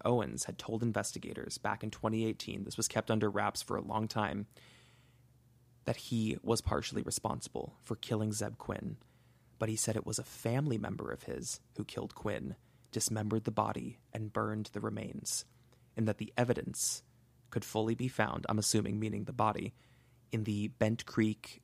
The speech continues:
experimental forest. I don't believe the body's ever been found, which is also wild. And I, well, I guess it's been a very, very long time.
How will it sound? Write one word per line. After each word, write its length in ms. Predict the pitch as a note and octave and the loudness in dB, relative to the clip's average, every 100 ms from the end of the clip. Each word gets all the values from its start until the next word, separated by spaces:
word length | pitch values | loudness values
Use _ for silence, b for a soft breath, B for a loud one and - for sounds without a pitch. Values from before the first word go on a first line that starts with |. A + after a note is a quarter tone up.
| _ | _
experimental 680 | - - - G#2+ G#2 G#2 - | -6 -2 0 2 0 -2 -4
forest. 720 | - - G#1+ - - - - - - _ - _ _ _ _ - _ _ - _ _ _ - _ _ _ - _ _ _ _ - | -4 -4 -2 0 0 -2 -4 -16 -20 _ -20 _ _ _ _ -20 _ _ -20 _ _ _ -20 _ _ _ -20 _ _ _ _ -2
I 140 | A2 | -2
don't 280 | A2+ A#2 C3+ | 0 2 2
believe 320 | - A#2+ A2 | 2 0 0
the 80 | G#2+ | 0
body's 360 | G#2+ G#2+ A2+ A2 | 0 2 0 -2
ever 160 | G#2 A2 | -2 -2
been 160 | A2+ | -4
found, 460 | F2+ G#2+ C3+ - - - - - - - _ - - _ - - - - - - | -4 -4 -4 -8 -14 -20 -20 -20 -20 -20 _ -20 -20 _ -20 -20 -20 -20 -20 -10
which 140 | A2+ | -4
is 100 | A2 | 0
also 300 | G#2+ A2+ G#2+ - - | 2 0 -2 -4 -6
wild. 260 | - - - | -6 -2 0
And 120 | C#3+ | 4
I, 120 | D#3 C#3 - | 4 4 4
well, 160 | D3 - | 6 8
I 100 | B2 | 8
guess 420 | B2 A2+ - - - - - - | 8 8 4 -2 -10 -20 -4 0
it's 140 | A2 | 2
been 160 | - A2 | 6 4
a 40 | |
very, 240 | G2 G#2 | 4 2
very 260 | G2+ G#2+ G2+ | 4 4 2
long 280 | G#2+ G#2+ G#2 | 0 0 0
time. 460 | - G#2+ G2+ G2+ | 0 0 2 -2